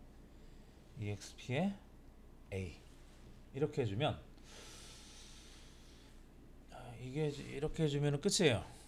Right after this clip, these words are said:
이렇게 해주면 사실은 끝이에요. 이렇게 해주면, 어, 엔피의 이의 액-, 이의 A, 자, 이게 좀 다시,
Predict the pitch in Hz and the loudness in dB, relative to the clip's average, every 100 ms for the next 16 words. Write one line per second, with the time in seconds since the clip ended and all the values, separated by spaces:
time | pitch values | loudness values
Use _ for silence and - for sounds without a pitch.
0 | - 123 127 123 123 113 113 113 107 101 | -10 -4 -2 2 4 6 6 6 4 2
1 | 104 120 - 82 80 - - - - - | 0 0 0 0 -2 -8 -16 -16 -14 -14
2 | - - - - - 85 - - - - | -14 -14 -14 -12 -10 -10 -10 -16 -16 -16
3 | - - - - - - - - - 139 | -16 -16 -16 -14 -16 -16 -18 -18 -10 -2
4 | 139 147 120 110 135 92 - - - - | 2 6 6 6 4 0 -4 -16 -16 -16
5 | - - - - - - - 104 101 107 | -16 -16 -16 -16 -16 -16 -10 -8 -6 -8
6 | - - - 113 120 117 127 143 208 185 | -10 -10 -6 0 0 2 2 4 4 2
7 | - - - - - - 139 190 208 104 | -6 -14 -16 -16 -12 -2 8 10 10 6
8 | - - - 135 139 175 - 110 120 127 | -2 -10 -8 -2 4 4 4 6 6 6
9 | 131 127 127 123 120 - - - - - | 4 4 4 2 0 -4 -12 -12 -12 -12
10 | - - - 90 87 - 98 92 - - | -14 -12 -8 -8 -6 -4 -6 -6 -12 -16
11 | - 95 - 104 185 | -10 -6 0 2 2